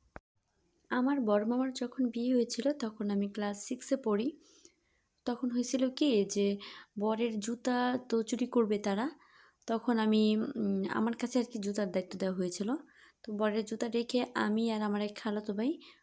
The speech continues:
দুজনে মিলে ওইটা, মানে আমাদের যেই বরযাত্রী গাড়ি ছিল সেই গাড়ির মধ্যে রেখেছিলাম। তো তারপর তার আর খুঁজে পাইনি এটা। তো এটা অনেক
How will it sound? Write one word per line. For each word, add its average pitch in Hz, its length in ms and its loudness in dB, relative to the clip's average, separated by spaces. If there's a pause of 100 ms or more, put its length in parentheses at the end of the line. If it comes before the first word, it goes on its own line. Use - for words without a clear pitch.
(160)
দুজনে 214 340 2
মিলে 226 260 2
ওইটা, 196 440 0 (420)
মানে 180 400 0
আমাদের 185 680 -2
যেই 180 400 -2 (300)
বরযাত্রী 208 500 2
গাড়ি 208 260 0
ছিল 247 240 -2
সেই 240 180 -2
গাড়ির 190 280 0
মধ্যে 196 240 -2
রেখেছিলাম। 202 520 0 (600)
তো 240 80 -8
তারপর 233 380 0
তার 214 200 0
আর 196 180 0
খুঁজে 214 260 -2
পাইনি 175 400 2
এটা। 220 240 -4 (800)
তো 208 60 -2
এটা 208 180 0
অনেক 202 220 0